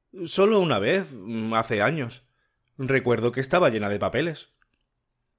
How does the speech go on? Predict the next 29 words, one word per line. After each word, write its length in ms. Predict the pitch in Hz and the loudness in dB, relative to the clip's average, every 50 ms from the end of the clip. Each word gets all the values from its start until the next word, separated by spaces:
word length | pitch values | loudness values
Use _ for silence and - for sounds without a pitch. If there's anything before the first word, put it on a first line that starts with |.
| _ _ _ _ _ - | _ _ _ _ _ -2
"¿Y 140 | 151 135 127 | 0 0 2
no 180 | 151 196 190 | 2 0 4
podría 400 | - 208 190 156 151 143 127 104 | 6 4 4 6 4 4 4 4
haber, 520 | 98 104 113 117 117 110 101 95 90 - - | 4 4 2 2 2 2 0 -2 -6 -4 -2
por 120 | 120 110 | -2 -2
ejemplo, 1080 | 98 90 110 117 113 110 - 110 104 98 95 87 - - 50 50 50 50 - - _ _ | 0 0 0 -2 -2 -2 -4 -2 -2 -2 -2 -4 -6 -12 -18 -20 -20 -18 -18 -20 _ _
un 160 | - 143 143 120 | -2 -2 0 0
gato?". 540 | 104 85 82 - 127 151 208 - _ _ _ _ _ _ _ _ _ _ _ _ _ _ _ _ _ _ _ _ _ _ _ _ | 0 -2 -2 -2 -4 -4 -4 -6 _ _ _ _ _ _ _ _ _ _ _ _ _ _ _ _ _ _ _ _ _ _ _ _
"No, 760 | - 113 107 101 98 87 76 78 92 143 208 233 185 - _ - 98 95 - | -14 -12 -8 -8 -6 -6 -6 -4 -2 -2 -2 -2 -4 -14 _ -16 -16 -12 -4
qué 120 | - 120 | -4 -2
idea 320 | 110 110 113 113 107 107 104 | -2 0 0 2 2 2 2
tan 160 | - 113 107 | 0 -2 -2
extraña". 580 | 101 - - 107 101 147 202 220 170 120 - _ _ _ _ _ _ _ _ _ _ _ _ _ _ _ _ _ _ _ _ _ _ _ - | -2 -6 -4 -2 -2 0 0 -2 -4 -6 -8 _ _ _ _ _ _ _ _ _ _ _ _ _ _ _ _ _ _ _ _ _ _ _ 0
"Pues 280 | 143 139 123 113 - | 2 4 4 4 2
fíjese 440 | - 123 117 - 113 104 - 107 92 | 0 -4 -2 -2 -2 -2 -2 -4 -4
en 100 | 85 87 | -4 -4
esto". 420 | 131 165 - - 139 113 - _ _ _ _ _ _ _ _ _ _ _ _ _ _ _ _ _ _ _ _ _ | -4 -6 -4 -6 -10 -10 -10 _ _ _ _ _ _ _ _ _ _ _ _ _ _ _ _ _ _ _ _ _
Y 120 | - 160 151 | 0 0 2
mostró 420 | 143 143 135 123 - - 127 147 | 4 4 2 2 0 0 2 2
un 160 | 170 170 151 | 2 2 2
platillo 540 | - 156 151 135 - - 160 170 165 175 170 | 0 2 2 2 2 2 -2 2 2 2 4
de 100 | 151 135 | 4 4
leche 360 | 120 139 143 139 - 120 120 | 4 4 2 2 2 -2 -2
que 80 | 113 117 | 0 2
había 240 | 104 110 127 127 131 | 2 2 4 2 2
encima 400 | 143 139 120 123 117 107 104 101 | 2 0 -2 -4 -2 -2 -2 -2
de 80 | 101 | -2
la 120 | 98 92 90 | -2 -2 0
caja. 460 | 120 127 123 - 113 101 - _ _ | 0 -2 -2 -2 -10 -10 -12 _ _